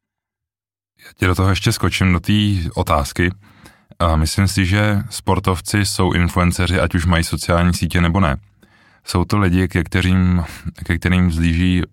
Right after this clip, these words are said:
nejenom mládež, ale i populace dospělá. A to, jak se chovají, tak dávají vzor, eh, těm lidem.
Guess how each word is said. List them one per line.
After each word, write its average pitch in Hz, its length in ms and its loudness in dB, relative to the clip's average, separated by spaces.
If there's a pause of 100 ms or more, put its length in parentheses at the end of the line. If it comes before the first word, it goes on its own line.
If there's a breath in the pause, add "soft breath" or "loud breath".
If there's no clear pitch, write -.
(280)
nejenom 92 340 2
mládež, 82 600 0
ale 82 180 0
i 92 140 0
populace 78 600 -2
dospělá. 71 500 -2 (840 loud breath)
A 76 340 2 (160)
to, 90 320 4
jak 87 200 0
se 98 120 0
chovají, 73 580 0 (400 soft breath)
tak 85 220 0
dávají 82 800 2 (720)
vzor, 78 500 0
eh, - 720 -6
těm 82 180 -2
lidem. 69 300 -2